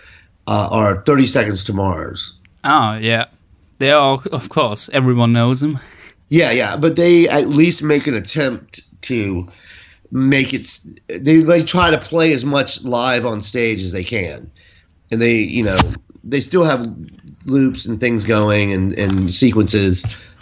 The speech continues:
Speaker 1: but they, they try, you know, to make it real, more real. Where Linkin Park, it's almost like there's too much going on. There's, like, they didn't have guitar tracks. The Shinedown shit,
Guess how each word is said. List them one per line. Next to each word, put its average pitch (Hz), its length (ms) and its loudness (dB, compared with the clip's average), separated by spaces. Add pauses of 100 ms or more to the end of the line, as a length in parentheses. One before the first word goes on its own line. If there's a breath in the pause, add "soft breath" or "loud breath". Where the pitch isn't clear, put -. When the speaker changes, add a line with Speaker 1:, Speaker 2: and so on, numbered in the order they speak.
(160)
Speaker 1:
but 113 180 2
they, 110 580 2 (160)
they 113 140 2
try, 104 380 0
you 101 200 -8
know, 92 280 -4 (120)
to 98 100 -8
make 98 200 -4
it 90 120 -6
real, 95 280 0
more 117 260 4
real. 85 440 0 (320 soft breath)
Where 117 140 4
Linkin 151 280 4
Park, 131 360 2
it's 104 180 -6
almost 117 380 0
like 92 300 -4 (200)
there's 123 280 -4
too 180 160 4
much 113 240 2
going 95 260 -2
on. 87 460 -4 (300 loud breath)
There's, 165 180 6
like, 156 140 2
they 165 60 -4
didn't 208 300 4
have 135 80 -10
guitar 139 500 -2
tracks. 107 640 -4 (220 soft breath)
The 147 160 -6
Shinedown 196 640 2
shit, 196 360 -4